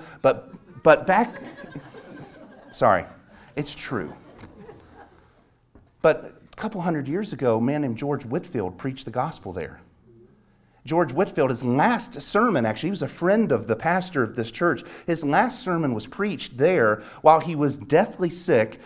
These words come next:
He was transported to the house next door where he laid to rest his final time. And because he was such an influential, influential preacher, because he loved the gospel so much,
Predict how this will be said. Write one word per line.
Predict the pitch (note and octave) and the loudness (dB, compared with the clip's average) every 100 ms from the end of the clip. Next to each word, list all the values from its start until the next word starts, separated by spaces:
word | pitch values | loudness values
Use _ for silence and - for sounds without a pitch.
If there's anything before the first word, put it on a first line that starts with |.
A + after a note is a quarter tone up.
| - - | -18 -6
He | F3 | -4
was | C3+ | -4
transported | - F#3+ C4 C4+ - F3+ D3 | -4 -2 0 -2 0 0 0
to | - | -4
the | C3 | -4
house | - F3+ F#3 F#3 | 2 4 4 2
next | E3+ D#3+ - | -2 -2 -6
door | E3 E3+ A#2+ A2+ A2+ - | 0 4 4 2 -2 -6
where | D#3 C#3 | 0 2
he | D3 C3 A2+ - - _ - | 0 -6 -10 -14 -20 _ -8
laid | C#3 C#3+ D#3+ | 2 2 2
to | - C#3 | -4 0
rest | C#3 C3 - | 2 2 -2
his | C3+ - | -10 0
final | B2+ B2+ A#2 | 0 2 -2
time. | - D3 B2+ B2 - - - _ | 0 4 4 2 -8 -20 -20 _
And | D3 D#3 D3 | 0 2 2
because | C#3+ C#3+ G#3 G3+ | -2 -2 -2 0
he | G3+ | -2
was | D#3+ - | -4 -2
such | G#3 G#3 | -2 0
an | E3 D3 | 0 0
influential, | F#3+ A#3 G#3 F3+ E3+ E3+ E3+ C3+ - | 2 2 2 0 2 0 -2 -2 -4
influential | E3 G3 G3 F#3 F3 B2 | -4 -4 0 -2 -2 -4
preacher, | - G3 F#3 F3+ | -2 -2 -2 -6
because | D3 C#3+ | -6 -4
he | C3 | -2
loved | C3 D3+ G3+ D#3+ | 2 2 0 -2
the | D3 | -4
gospel | D3 E3+ - D3 | 0 0 -2 -8
so | C3+ D3 | -2 0
much, | D3 E3 | 2 0